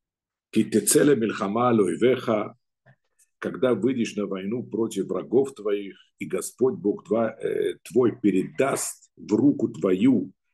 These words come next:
и возьмёшь у них пленных. И там есть, э, такая история, называется Эшет Яфат Тоар.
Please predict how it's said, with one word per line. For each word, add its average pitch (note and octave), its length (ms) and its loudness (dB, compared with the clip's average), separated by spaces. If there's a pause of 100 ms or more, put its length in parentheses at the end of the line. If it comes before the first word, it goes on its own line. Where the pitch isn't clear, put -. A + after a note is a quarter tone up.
(280)
и G#2 120 2
возьмёшь G2+ 840 0 (300)
у G2+ 100 0
них A2+ 360 -2
пленных. - 840 -4 (880)
И - 100 -8
там F#2 240 0
есть, - 420 2
э, A#1+ 580 4 (160)
такая - 380 2
история, G#3 800 2 (240)
называется C3 680 -4 (100)
Эшет - 560 -2 (220)
Яфат B2 680 -6 (280)
Тоар. - 580 0